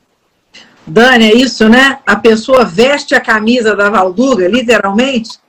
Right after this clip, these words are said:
da Ponto Nero. Gente, a Ponto Nero é tão bonita, né? Eu fiquei impressionada da, da, como é lindo lá também. Também é importante pra você. Casa Valduga nem se fala, né?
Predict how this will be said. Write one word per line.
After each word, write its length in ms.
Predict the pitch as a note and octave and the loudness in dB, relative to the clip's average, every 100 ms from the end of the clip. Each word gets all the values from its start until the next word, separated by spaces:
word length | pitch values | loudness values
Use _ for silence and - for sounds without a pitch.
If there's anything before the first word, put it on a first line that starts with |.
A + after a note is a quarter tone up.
| - _ - | -20 _ -8
da 120 | - C#4 | -4 -4
Ponto 400 | D#4 E4+ E4 C#4 | -4 -6 -4 -2
Nero. 340 | B3 C#4 C#4+ _ - | -2 -2 -4 _ -10
Gente, 240 | C4+ D4 | -8 -6
a 60 | A#3 | -8
Ponto 260 | C#4 C#4 | -8 -4
Nero 180 | B3+ C4+ | -2 -2
é 40 | |
tão 200 | C4+ D4 | -2 -4
bonita, 440 | D4 C#4+ C4 C#4 C#4 | -2 0 0 -2 -4
né? 80 | C#4 | -4
Eu 100 | C#4+ | -6
fiquei 220 | B3 C#4+ | -4 -4
impressionada 1040 | C4 F4+ G#4 F#4 D4+ A#3+ B3 A3 F#3+ E3+ - - - _ | -4 -6 -6 -10 -4 -2 -2 0 -2 -2 -8 -20 -20 _
da, 260 | E3+ E3+ - | -6 -6 -6
da, 100 | - - | -16 -2
como 180 | B3+ C4 | 0 4
é 60 | |
lindo 520 | B3+ A3 A3+ C#4+ B3+ G#3+ | 4 4 4 4 2 2
lá 180 | G#3 A3+ | 2 0
também. 600 | G3+ E3+ G#3 B3 A3 - - - - | -4 -4 0 2 2 -4 -20 -20 -8
Também 280 | - C#4 D#4 | -2 0 2
é 100 | E4+ | 0
importante 580 | D#4+ C#4+ B3+ - C#4 C4+ | -4 -4 -4 -4 -8 -4
pra 140 | B3+ | -4
você. 180 | G#3+ G#3+ | -4 -6
Casa 240 | G#3+ C4+ F4+ | -6 -8 -4
Valduga 400 | G#4 G4 A4+ G#4 | 0 0 0 -2
nem 100 | G#4 | -6
se 160 | - | -8
fala, 280 | - D#4 C4+ | -2 0 0
né? 140 | D4+ | -4